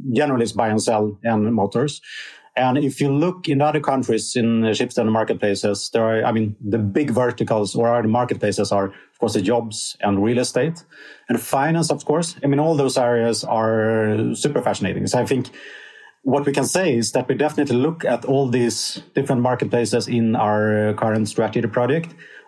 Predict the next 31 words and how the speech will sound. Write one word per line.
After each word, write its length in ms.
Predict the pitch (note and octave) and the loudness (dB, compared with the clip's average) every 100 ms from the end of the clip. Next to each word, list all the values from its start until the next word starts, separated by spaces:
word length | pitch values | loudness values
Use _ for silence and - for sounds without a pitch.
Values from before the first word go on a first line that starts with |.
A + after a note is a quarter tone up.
| _ | _
whether 640 | C#3+ C3+ A#2+ C3+ B2+ B2 A#2+ _ _ - | 0 0 2 2 2 0 -4 _ _ -2
there 260 | C3+ B2+ | 0 2
are 420 | B2+ A#2+ A#2+ A#2+ - | 2 2 2 0 -2
acquisitions 680 | B2+ - A#2 D3 D#3+ D#3+ D3 | -4 -2 0 0 0 0 0
and 100 | - | 0
companies 400 | B2 C3+ C#3 B2 | 0 0 0 -2
to 80 | - | -2
buy, 580 | G2+ D3+ C#3+ A2+ C#3 D3 | 0 0 2 0 -2 -2
or 340 | C#3 B2 B2 C3 | 0 2 0 0
if 160 | A#2 - | -2 -2
this 200 | A#2 A#2+ | -4 -2
is 120 | G#2 | -2
something 380 | A#2 G#2 A2 G#2 | -2 0 0 0
that 200 | A#2 - | -2 -2
we 260 | A2 G#2+ - - - | -2 -2 -6 -10 -2
will 140 | A2 | 0
launch 420 | A2 A#2+ A2 - | 2 2 -2 -2
organically 680 | A2+ G#2+ B2+ C#3+ C#3+ B2+ G#2+ | -2 0 0 0 0 0 0
by 160 | G#2 | 0
ourselves. 540 | G#2 G2+ D3+ G#2 B2 - - - - - | 0 0 0 0 -2 -10 -20 -20 -20 -6
I 80 | B2 | -4
think 340 | A#2 - A#2 G#2+ | -4 -2 0 0
that's 240 | C#3 - | 0 0
a 60 | A2+ | -2
bit 240 | - C#3+ | -2 0
too 100 | A#2+ | 0
early 240 | A2 G#2 | 2 0
to 100 | G#2 | -2
say 140 | G#2 G#2+ | 0 0
right 260 | G2 F#2+ | 0 0
now, 300 | A2 A2 D3 | 0 0 -2